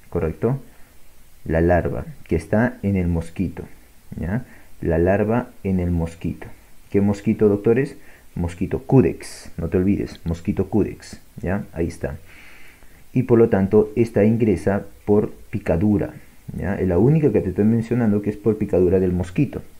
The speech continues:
¿ya? Mosquito curex, ¿correcto? La forma de microfilaria, ¿correcto? La microfilaria es lo importante recordar.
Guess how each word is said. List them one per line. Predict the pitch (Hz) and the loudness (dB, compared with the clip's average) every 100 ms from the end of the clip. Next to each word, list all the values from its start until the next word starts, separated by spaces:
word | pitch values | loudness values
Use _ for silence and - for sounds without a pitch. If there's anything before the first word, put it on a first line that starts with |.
| - - | -20 -6
¿ya? | 101 | -6
Mosquito | - - - 87 | -6 -6 -4 0
curex, | 123 104 - - - - - - - | 2 0 -2 -16 -20 -20 -20 -20 -14
¿correcto? | - 92 90 - - | 0 0 2 0 0
La | - 190 | 0 -2
forma | - 165 165 131 98 | 2 4 6 4 2
de | 82 | 2
microfilaria, | 101 143 139 117 - 95 101 90 80 87 135 - - - - - - - | 2 2 2 0 2 2 2 2 0 0 -2 -6 -20 -20 -20 -20 -12 -6
¿correcto? | 78 69 113 131 - - - - | -4 -2 -4 -4 -10 -20 -20 -4
La | 87 87 | 0 4
microfilaria | 135 143 131 - 80 82 87 95 - | 2 2 0 0 0 2 2 -2 0
es | 104 | 0
lo | |
importante | 110 101 90 110 107 | 2 0 0 2 2
recordar. | 101 92 82 67 | 2 0 -2 -4